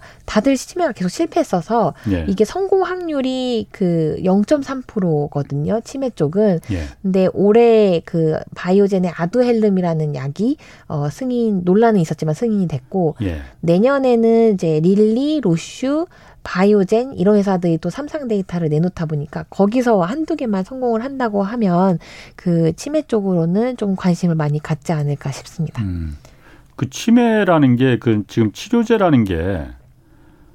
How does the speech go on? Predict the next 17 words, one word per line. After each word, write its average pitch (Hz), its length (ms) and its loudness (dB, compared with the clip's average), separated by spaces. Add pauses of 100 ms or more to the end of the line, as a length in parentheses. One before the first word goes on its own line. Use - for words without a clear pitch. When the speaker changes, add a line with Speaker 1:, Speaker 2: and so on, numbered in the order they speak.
(240)
Speaker 2:
어, 101 340 2 (1080)
치매라는 214 400 2
게 202 60 2
어쨌든 165 320 2
뇌세포가 135 640 4
죽어서 113 720 2 (140)
되는 98 160 -4
거죠. 98 240 -2
그럼 143 260 2
죽은 139 280 2
뇌세포를 135 340 2
살린다는 220 580 2
얘기입니까? 117 380 2
아니면 165 240 2
그러니까 147 300 2
제가 139 400 2
그냥, 135 300 6